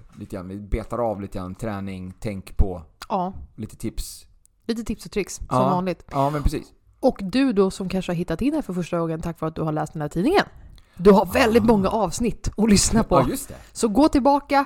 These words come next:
Speaker 1: Det är fyrtiotre avsnitt, eh, plus de två som vi har gjort, eh,
Speaker 2: Ja, de är bonus, ja.
Speaker 1: bonusavsnitt.
Speaker 2: Ja.
Speaker 1: Ja.
Speaker 2: Eh, så du har, så att säga, vanliga avsnitt att lyssna på och sen har du de som heter femton minuter med, där vi har lite olika teman.
Speaker 1: Mm.
Speaker 2: Eh,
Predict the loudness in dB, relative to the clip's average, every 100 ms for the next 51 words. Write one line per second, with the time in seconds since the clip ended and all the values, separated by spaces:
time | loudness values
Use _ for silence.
0 | -2 -8 -2 -2 -2 -2 0 0 -2 -4
1 | -8 -12 -14 -6 -4 -4 -2 -2 -4 -6
2 | -6 -6 -8 -8 -8 -8 -8 -8 -10 -12
3 | -12 -10 -10 0 2 2 0 0 -2 -2
4 | -2 -2 -2 -4 -4 -8 -4 0 0 -4
5 | -8 -8 -6 -4 -4 -4 -6 -6 2 4
6 | 6 6 6 2 -4 _ _ _ -8 -2
7 | -2 2 2 4 2 0 -4 -4 -6 -6
8 | -4 -4 -2 -2 -2 -2 -4 -4 -4 -4
9 | -2 -2 -2 -4 -2 -2 -4 -4 -4 -4
10 | -4 -6 -8 -8 -8 -8 -10 -10 -10 -10
11 | -14 -6 -2 0 0 -2 -6 -10 -6 -4
12 | -4 -10 -12 -6 -4 -4 -6 -8 -8 -10